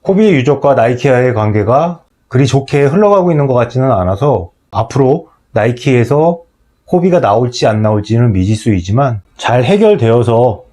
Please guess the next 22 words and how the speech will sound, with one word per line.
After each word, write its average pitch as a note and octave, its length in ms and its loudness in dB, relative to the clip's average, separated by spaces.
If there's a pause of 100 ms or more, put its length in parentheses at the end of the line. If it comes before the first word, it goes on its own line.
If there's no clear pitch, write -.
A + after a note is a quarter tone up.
앞으로도 D#3 800 -2 (160)
나이키와 A#2 600 -2
코비 E3+ 200 0
마크가 A#2 560 0 (300)
꾸준히 E3 560 0
보여줬으면 B2 480 0
좋겠고요. G#2+ 580 -2 (140)
가격이나 C3+ 640 0 (200)
퍼포먼스, F3 440 0
성능 F#3 540 0
등을 C#3 340 2
고려를 A#2 400 2
해야 F3 160 2
되겠지만, B2+ 640 0 (600)
이런 B2 300 0
제품은 A#2 580 0 (120)
코비 F3 280 -2
팬으로서는 D3+ 840 0 (420)
한쪽 B2 560 -2 (520)
가지고 A2+ 320 0
있는 G#2+ 180 2
것도 B2+ 520 -2